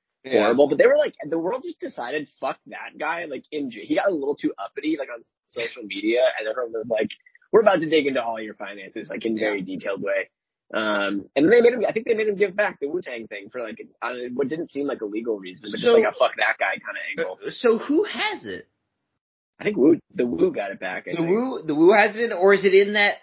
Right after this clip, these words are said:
Speaker 1: Indiana Jones warehouse?
Speaker 2: <laughs> Yeah, it's next to the Ark of the Covenant.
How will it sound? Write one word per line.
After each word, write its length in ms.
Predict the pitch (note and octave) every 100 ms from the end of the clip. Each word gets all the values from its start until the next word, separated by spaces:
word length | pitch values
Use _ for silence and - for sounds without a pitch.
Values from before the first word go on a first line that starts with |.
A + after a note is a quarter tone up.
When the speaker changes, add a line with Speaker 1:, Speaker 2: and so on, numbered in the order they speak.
| -
Speaker 1:
Indiana 420 | E3+ F3 F3 E3+
Jones 600 | C#3+ E3 G3+ F3+ - - -
warehouse? 760 | A2+ G2+ F#2 F2+ E2+ - - _
Speaker 2:
<laughs> 920 | _ _ _ _ _ _ _ _ -
Yeah, 160 | C#4 B3 A4 - - C#4 G#3 F3+ B2+
it's 80 | -
next 260 | F#2+ - -
to 60 |
the 60 | D#3+
Ark 180 | B2+ C#3
of 60 | B2+
the 80 |
Covenant. 500 | A2 A#2+ A2+ G#2 F#2+